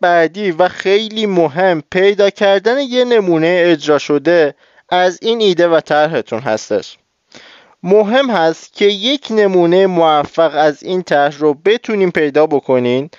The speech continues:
تا بدونین که بازاری برای این ایده وجود داشته. همیشه قرار نیست یک ایده خیلی نوآورانه داشته باشی تا یک ایده بسیار عالی باشه. خیلی از ایده ها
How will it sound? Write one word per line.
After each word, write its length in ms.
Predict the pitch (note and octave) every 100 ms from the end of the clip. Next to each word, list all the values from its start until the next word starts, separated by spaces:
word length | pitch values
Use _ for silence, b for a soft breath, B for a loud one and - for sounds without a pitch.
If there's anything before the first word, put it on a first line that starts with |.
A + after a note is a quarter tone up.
| b b b
تا 180 | - F#3
بدونین 600 | F3 A3 B3 A#3+ A3+ A3
که 160 | G#3+ G#3
بازاری 720 | F3+ E3+ D#3+ D3+ E3 G3 A3
برای 400 | G3+ D#3+ D3+ D#3+
این 480 | D#3+ D#3+ E3 F3+ F3
ایده 360 | E3+ C#3+ C#3+
وجود 400 | C#3+ C3+ B2+ C#3
داشته. 480 | B2 G#2+ - A2 F2+ _ _ _ _ _ _ _ _ _ B B B B B -
همیشه 520 | G3+ G#3 A#3+ B3 D4
قرار 340 | B3 G#3 G#3+
نیست 300 | G#3 F3+ -
یک 160 | F3+ A#3
ایده 440 | A3 F#3+ E3+ F#3+ F#3
خیلی 500 | - F3+ F3 F3 E3+
نوآورانه 840 | E3 D#3 D3+ D3 D3 C#3+ D3 E3
داشته 360 | D#3 B2 -
باشی 320 | B2+ B2+ A#2+ B2+
تا 160 | D#3
یک 260 | F3 G3+ -
ایده 440 | F#3 D#3+ E3+ F3+
بسیار 680 | E3+ D#3+ D3+ - D#3+ F#3 G3+
عالی 340 | F3 D3 C#3 C#3+
باشه. 380 | B2+ A2 G#2+ F2+ _ _ _ _ _ B B B B B
خیلی 320 | - G3+ A#3 B3
از 180 | G#3+
ایده 260 | F#3 F3+ E3
ها 480 | E3 F#3 F#3+ D#3